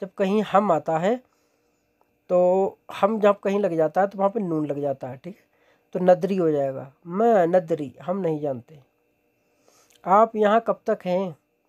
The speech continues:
आप यहाँ कब तक हैं? अंत कम मिनल वक्त है ना। अंत का मतलब हो गया आप,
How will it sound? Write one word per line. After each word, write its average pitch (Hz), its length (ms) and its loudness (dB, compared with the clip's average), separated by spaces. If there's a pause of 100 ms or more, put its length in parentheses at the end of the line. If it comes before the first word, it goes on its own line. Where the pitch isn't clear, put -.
(1000)
आप 226 460 6
यहाँ 190 600 0
कब 170 160 -2 (180)
तक 208 180 -2
हैं? 175 380 -2 (520)
अंत 254 760 4 (120)
कम 262 140 4
मिनल 208 400 0
वक्त 208 320 -4
है 180 200 -4
ना। 139 160 -8 (600)
अंत 185 300 -2
का 220 180 2
मतलब 196 300 0
हो 180 80 2
गया 170 280 2 (160)
आप, 170 280 -4